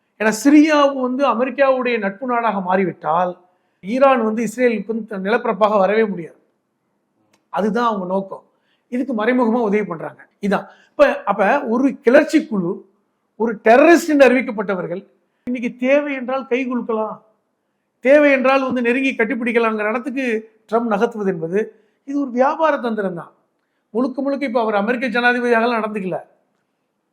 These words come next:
இது ஒன் பிளஸ் ஒன் டூ அப்படித்தான்.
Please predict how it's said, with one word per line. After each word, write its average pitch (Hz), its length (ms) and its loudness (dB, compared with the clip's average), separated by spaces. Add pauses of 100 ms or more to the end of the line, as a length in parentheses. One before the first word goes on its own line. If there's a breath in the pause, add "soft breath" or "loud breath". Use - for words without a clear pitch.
(120)
இது 180 280 -8
ஒன் 233 200 -4
பிளஸ் 285 180 0
ஒன் 269 260 -4 (440)
டூ 240 200 -4 (100)
அப்படித்தான். 185 580 -6